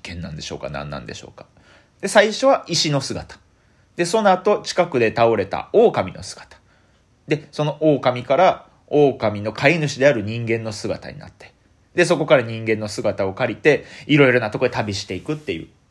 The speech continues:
で、そうやって自分が成長していく。この成長していく中で、えー、新しい言語を学んだり、文化を学んだり、思考を学んだり、意志を学んだり、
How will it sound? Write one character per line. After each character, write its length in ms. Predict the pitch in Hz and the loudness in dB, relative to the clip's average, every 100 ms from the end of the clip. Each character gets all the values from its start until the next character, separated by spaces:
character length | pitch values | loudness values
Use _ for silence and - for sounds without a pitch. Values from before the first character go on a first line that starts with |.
| _ _ _ | _ _ _
で、 100 | 180 | -6
そ 180 | 180 190 | 0 2
う 40 | |
や 80 | 202 | 2
っ 80 | 202 | 0
て 100 | 226 | -2
自 160 | 139 131 | -2 -2
分 200 | 135 135 | -2 0
が 160 | 160 | 0
成 180 | - 98 | 0 -6
長 160 | 95 85 | -6 -10
し 80 | |
て 60 | 90 | -12
い 60 | 85 | -14
く。 220 | 82 - _ _ _ _ _ - | -16 -18 _ _ _ _ _ -10
こ 80 | |
の 60 | 117 | -4
成 180 | 101 131 | 0 0
長 140 | 135 | -2
し 80 | 127 | -2
て 120 | 143 | -4
い 60 | 139 | -2
く 80 | 139 | -4
中 320 | 170 175 160 | -2 -2 0
で、 340 | 208 147 - _ _ _ _ _ | 0 0 -6 _ _ _ _ _
え 280 | 110 107 98 | -6 -6 -6
ー、 160 | - - | -8 -2
新 140 | 131 | 0
し 80 | 117 | 0
い 60 | 107 | 0
言 220 | 147 156 | 0 2
語 140 | 113 | 0
を 60 | 104 | 0
学 240 | 131 165 | 0 0
ん 60 | 143 | 0
だ 80 | 101 | -2
り、 80 | 95 | 0
文 240 | 151 151 | 0 2
化 160 | 123 110 | 0 0
を 60 | |
学 220 | 107 156 | -2 -4
ん 60 | 160 | -2
だ 100 | 113 | -2
り、 240 | 110 - _ | -4 -8 _
思 400 | - - - 147 | -10 -10 -2 2
考 120 | 160 | 4
を 60 | 156 | 4
学 240 | 180 180 | 0 -2
ん 60 | 131 | -2
だ 80 | 98 | -6
り、 120 | - | -8
意 80 | 220 | -6
志 200 | - 196 | -2 0
を 80 | 117 | 0
学 160 | 101 92 | -4 -8
ん 120 | 85 | -10
だ 100 | 85 | -16
り、 140 | - | -20